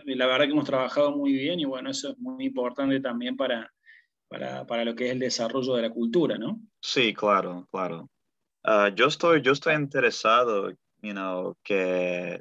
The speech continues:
Speaker 2: you know, si ustedes pueden ofrecer cursos en latín para nuestra Fundación Spanish United, eso sería fantástico, porque el, el latín es donde está pasado todos los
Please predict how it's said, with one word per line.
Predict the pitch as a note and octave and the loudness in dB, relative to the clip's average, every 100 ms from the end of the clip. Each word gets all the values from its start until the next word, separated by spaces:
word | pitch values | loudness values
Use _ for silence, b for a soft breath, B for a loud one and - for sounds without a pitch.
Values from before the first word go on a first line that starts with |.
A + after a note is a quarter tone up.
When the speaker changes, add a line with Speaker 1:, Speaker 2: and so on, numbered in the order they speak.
| - | -8
Speaker 2:
you | |
know, | F#2 F2 | -8 -6
si | - - F#2 F2+ F2+ F2 | -8 -4 -4 -2 -4 -2
ustedes | G2 - A2 A2 | -4 0 4 4
pueden | - G#2+ G#2+ | 4 2 4
ofrecer | G#2 G2 G2 - G2 | 4 4 0 2 2
cursos | - F#2+ G#2 | 2 0 0
en | G2+ | 0
latín | F#2+ F2+ - G2+ G#2 | 0 -2 -2 0 -2
para | G2+ F#2+ F2+ | 0 -2 -2
nuestra | F#2 F#2 - F#2 F2+ - | -4 -4 -2 -2 -2 -8
Fundación | F#2+ F#2 F2 G2 G2+ | -6 -4 -2 -2 -2
Spanish | - G2 F#2 - | -2 -4 -2 -2
United, | G2 A2+ A#2 F#2 - B B | 0 0 0 -2 -4 B B
eso | - G2+ | -6 -4
sería | - G2+ G2+ G2+ F#2 - | 0 2 4 2 0 -2
fantástico, | F#2+ F2+ F#2 G#2 - F#2+ F#2 | -2 -2 2 2 0 -4 -4
porque | - F2+ G#2 G2 G2 | -2 0 4 4 2
el, | - G#2 - | 2 0 0
el | G2+ | 0
latín | G2 - C3+ C3+ | 0 -2 -2 -2
es | G#2+ | -2
donde | G2+ G#2 | -4 -4
está | - G2+ | -6 -2
pasado | G2 - G#2+ G#2 | -2 0 2 2
todos | - G#2 G#2 | 0 0 0
los | G2+ G2 - | 0 -2 -6